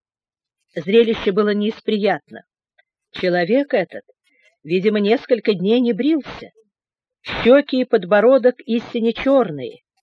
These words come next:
а уж не мылся и того дольше. Руки темные от грязи, ногти с черными ободками. Шевелюра неухоженная,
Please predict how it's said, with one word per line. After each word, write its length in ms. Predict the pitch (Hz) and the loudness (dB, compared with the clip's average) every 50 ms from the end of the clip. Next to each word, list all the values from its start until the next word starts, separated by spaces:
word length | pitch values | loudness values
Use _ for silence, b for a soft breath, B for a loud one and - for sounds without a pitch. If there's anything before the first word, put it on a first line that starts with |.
| _ _ _ _ _ _ _ _ _ _ _ _ - | _ _ _ _ _ _ _ _ _ _ _ _ -4
а 260 | - 196 208 214 214 | 0 2 4 6 6
уж 200 | 220 208 - - | 4 4 0 -4
не 220 | 220 202 202 208 208 | -4 -2 0 0 2
мылся 540 | 208 226 269 339 381 370 339 - - - 320 | 2 2 2 4 2 0 0 -4 -4 -2 -2
и 100 | 311 294 | -2 0
того 320 | - 330 320 359 359 339 | 2 0 2 2 0 -2
дольше. 560 | 208 170 190 175 143 - - - - - - _ _ _ _ _ _ _ _ _ _ _ _ _ _ _ _ - | -2 -2 -2 -2 -2 -6 -12 -16 -16 -18 -18 _ _ _ _ _ _ _ _ _ _ _ _ _ _ _ _ -6
Руки 720 | - 165 175 226 330 349 330 - - - - 151 - 135 - _ - - | -4 -2 2 4 4 4 4 2 -2 -10 -12 -12 -12 -12 -18 _ -10 0
темные 540 | - 247 294 285 254 226 202 180 175 160 160 | 0 2 2 2 0 -2 -2 -2 -2 -4 -4
от 60 | 151 | -4
грязи, 680 | 151 151 147 165 214 262 302 302 233 165 - 120 110 - _ _ _ _ _ B B B B B | -6 -8 -6 -4 -4 -4 -4 -4 -6 -8 -10 -16 -16 -18 _ _ _ _ _ B B B B B
ногти 540 | 170 185 226 277 320 302 - - - 320 294 | -2 0 2 2 2 0 -2 -4 -2 -2 -2
с 160 | - - - | -2 -4 -2
черными 440 | 277 302 311 294 277 294 285 277 285 | 0 0 0 0 0 -2 -2 -2 -2
ободками. 720 | 269 226 269 269 - - - 240 190 156 131 117 113 - _ _ _ _ _ _ _ _ _ _ _ _ _ | -2 -4 -6 -8 -8 -6 -4 -4 -4 -4 -6 -12 -14 -18 _ _ _ _ _ _ _ _ _ _ _ _ _
Шевелюра 540 | - - - 185 175 190 214 214 254 262 262 | -16 -10 -6 -4 -2 -2 0 0 0 0 2
неухоженная, 1000 | 254 254 254 262 254 247 - - 269 277 277 - - 170 156 147 131 123 113 - | 2 2 0 0 -2 -4 -6 -4 -2 0 0 0 -2 -4 -8 -8 -10 -14 -14 -16